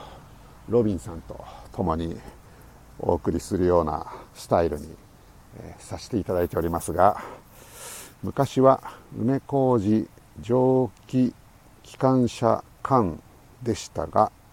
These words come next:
五年前に京都鉄道博物館に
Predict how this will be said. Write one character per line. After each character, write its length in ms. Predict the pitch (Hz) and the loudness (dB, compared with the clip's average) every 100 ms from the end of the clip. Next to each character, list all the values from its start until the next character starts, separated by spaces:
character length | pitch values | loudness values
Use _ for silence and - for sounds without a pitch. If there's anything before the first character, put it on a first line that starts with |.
| - - - - - - - - - | -20 -20 -20 -20 -20 -20 -20 -16 -4
五 60 | |
年 240 | 104 135 135 | 0 0 0
前 240 | 131 87 | 0 -2
に 160 | 78 - - | -4 -10 -8
京 320 | - 147 92 - | 4 6 6 2
都 220 | 120 131 - - - - | 0 0 0 -14 -20 -12
鉄 340 | - - 101 | -12 -10 0
道 280 | 110 104 104 | 4 6 4
博 300 | - - 92 | 2 -6 -4
物 240 | 90 - | -4 -4
館 180 | - 76 80 | -6 -6 0
に 220 | 113 135 | 2 0